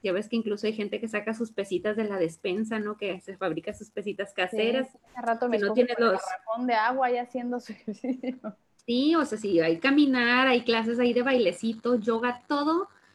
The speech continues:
Speaker 1: lo tenemos a, ahora sí que a un clic de distancia. De la parte del cuerpo, esta parte de, de que hay que gastar energía, eso es importantísimo. O sea, si no, de esa, de esa forma, si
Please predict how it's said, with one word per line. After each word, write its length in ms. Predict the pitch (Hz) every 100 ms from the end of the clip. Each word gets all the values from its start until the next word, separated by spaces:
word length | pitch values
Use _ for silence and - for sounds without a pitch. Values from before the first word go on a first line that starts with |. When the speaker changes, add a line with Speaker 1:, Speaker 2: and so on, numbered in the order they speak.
| _
Speaker 1:
lo 120 | 208 202
tenemos 400 | 220 220 240 262
a, 140 | 233
ahora 320 | - 202 214
sí 120 | 220
que 120 | 220 226
a 40 |
un 120 | 233
clic 200 | 233 220
de 100 | 226
distancia. 760 | 226 202 - 208 208 208 226 302 _ _ -
De 100 | 185
la 180 | 202 208
parte 360 | 254 262 330
del 180 | 330 254
cuerpo, 540 | - 233 247 - 277 311
esta 380 | 220 - 247
parte 280 | 220 208 233
de, 180 | 233 214
de 180 | 180 180
que 80 | 202
hay 100 | 196
que 320 | 233 226 -
gastar 360 | 202 196 202 208
energía, 640 | 233 185 - 180 175 269 - _ _ _ -
eso 240 | 190 233
es 140 | 240 247
importantísimo. 920 | 233 185 180 156 165 240 - 180 92
O 60 | 160
sea, 160 | 160
si 160 | 165 202
no, 400 | 208 240 294 359
de 140 | - 202
esa, 180 | - 220 -
de 140 | 208
esa 180 | 208 233
forma, 320 | 220 208 196
si 220 | - 190